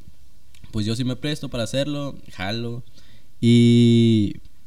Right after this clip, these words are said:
y pues, no, den sus ideas. Entonces,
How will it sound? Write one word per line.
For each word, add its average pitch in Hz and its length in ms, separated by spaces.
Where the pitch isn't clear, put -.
y 123 100
pues, 120 140
no, 151 240
den 120 220
sus 127 180
ideas. 147 460
Entonces, 123 720